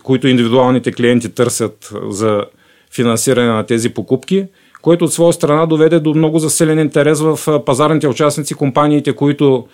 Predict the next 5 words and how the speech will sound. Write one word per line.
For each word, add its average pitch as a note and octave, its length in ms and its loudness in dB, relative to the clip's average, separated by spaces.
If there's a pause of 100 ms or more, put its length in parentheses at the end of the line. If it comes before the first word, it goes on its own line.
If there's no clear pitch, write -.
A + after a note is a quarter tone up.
(240)
реализират C3 640 2
такива C#3 400 0
проекти, C3+ 540 0 (640)
тъй E3+ 140 2
като E3 460 2